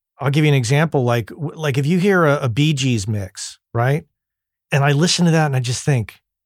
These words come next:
"Wow, that was done at a time when none of this crap existed."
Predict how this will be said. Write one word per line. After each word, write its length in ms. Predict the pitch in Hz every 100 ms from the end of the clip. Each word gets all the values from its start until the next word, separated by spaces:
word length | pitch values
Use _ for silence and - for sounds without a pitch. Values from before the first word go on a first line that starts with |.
| _ -
"Wow, 220 | 151 143
that 220 | 120 165
was 160 | 226 170
done 280 | 139 127 135
at 100 | 139
a 60 | 135
time 600 | - 113 110 110 117 113 _
when 500 | 135 147 135 127 135 -
none 240 | 139 170 220
of 80 | 165
this 220 | 110 -
crap 340 | - 107 101
existed." 640 | 120 101 110 - 113 107